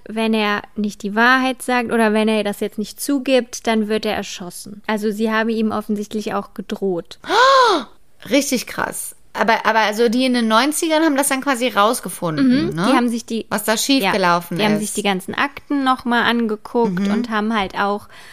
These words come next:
Speaker 1: dann geguckt, die, ähm, Morde, die er angeblich begangen haben soll, ähm, ne, passt
Speaker 2: Mhm.
Speaker 1: das überhaupt? Und dann haben sie halt total
Speaker 2: Ja.
Speaker 1: viele Ungereimtheiten auch gefunden.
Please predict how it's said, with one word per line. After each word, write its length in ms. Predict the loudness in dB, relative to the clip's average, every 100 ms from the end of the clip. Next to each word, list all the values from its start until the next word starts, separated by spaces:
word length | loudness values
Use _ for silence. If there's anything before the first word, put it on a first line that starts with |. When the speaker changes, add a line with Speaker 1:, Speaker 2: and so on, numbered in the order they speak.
| -20 -20 -10
Speaker 1:
dann 300 | -4 -2 -2
geguckt, 680 | -6 -6 0 0 -2 -12 -16 -6
die, 320 | -2 0 -2 -2
ähm, 360 | -4 -4 -6 -4
Morde, 460 | 0 2 4 2
die 160 | 2 2
er 80 | 2
angeblich 520 | 2 0 -2 -4 -6
begangen 540 | -6 0 0 0 -2
haben 320 | -4 -4 -6
soll, 460 | -6 -4 -2 -2 -4 -8 -4
ähm, 440 | 0 0 0 -2 -2
ne, 320 | -2 -2 -2 -10
passt 280 | -4 0 2
Speaker 2:
Mhm. 60 | 2
Speaker 1:
das 180 | 0 0
überhaupt? 880 | -2 0 0 2 0 -2 -10 -16 -16 _ _ _
Und 100 | -2
dann 180 | 0 0
haben 140 | 0
sie 100 | 0
halt 160 | -2 -4
total 460 | -10 -4 2 2
Speaker 2:
Ja. 40 | 2
Speaker 1:
viele 280 | -2 -4 0
Ungereimtheiten 1080 | 0 0 0 0 0 -2 -4 -4 -4 -4
auch 280 | -4 -4 -6
gefunden. 840 | -10 -6 -2 0 0 -2 0 -2